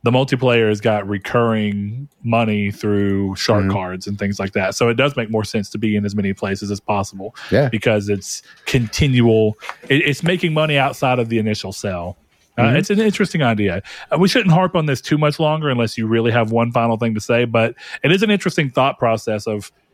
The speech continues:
Speaker 1: what would be the straw that broke the camel's back to tell PlayStation, like, "Yeah, we, we've got a shitter good off the pot."
Speaker 2: Mm-hmm.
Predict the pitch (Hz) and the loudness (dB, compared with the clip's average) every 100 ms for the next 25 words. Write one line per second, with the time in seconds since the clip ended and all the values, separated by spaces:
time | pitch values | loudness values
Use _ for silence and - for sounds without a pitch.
0 | _ _ - 117 131 151 151 - 120 123 | _ _ -10 0 2 4 2 -4 -4 0
1 | 139 135 113 131 123 123 110 - 120 113 | 2 0 -2 0 2 2 -2 -2 2 4
2 | 113 110 101 110 104 101 113 107 101 101 | 4 0 -2 -2 -4 -6 -6 -4 -4 -4
3 | 98 98 101 95 - 104 98 101 98 98 | -4 -6 -8 -10 -4 -4 -4 -6 -6 -6
4 | 101 104 104 101 - 110 107 117 117 117 | -6 -4 -2 -4 0 0 2 0 0 0
5 | 117 120 113 104 - 101 95 92 87 - | 0 2 0 0 -2 -2 -4 -6 -10 -10
6 | 82 78 - _ _ _ _ - 98 98 | -10 -10 -12 _ _ _ _ 2 4 6
7 | 95 | 4